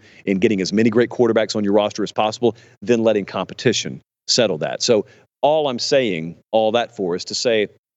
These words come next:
don't just assume because Garrett Nuttmeyer, Gu-, Nussmeier, rather, goes to L S U that they're just out of the sweepstakes for any other elite quarterback. They're certainly not gonna stop recruiting them.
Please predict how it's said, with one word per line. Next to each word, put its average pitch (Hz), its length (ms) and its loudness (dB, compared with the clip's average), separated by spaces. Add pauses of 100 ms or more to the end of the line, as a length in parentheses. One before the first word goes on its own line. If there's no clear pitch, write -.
(160)
don't 151 240 0
just 151 280 -4
assume 117 400 0
because 107 260 0
Garrett 120 320 0
Nuttmeyer, 104 500 -4
Gu-, 113 220 2
Nussmeier, 98 400 -2
rather, 104 180 2
goes 117 260 0
to 117 120 0
L 113 160 2
S - 160 -2
U 117 140 2
that 95 120 -2 (220)
they're 123 100 2
just 123 220 -4
out 131 160 2
of 131 60 0
the 117 40 -6
sweepstakes 127 460 0
for - 160 -10
any 123 220 2
other 113 240 2
elite 107 220 2
quarterback. 80 480 0 (360)
They're 117 140 4
certainly 139 400 0
not 127 180 0
gonna 117 140 -2
stop 107 240 -2
recruiting 90 380 -2
them. - 120 -16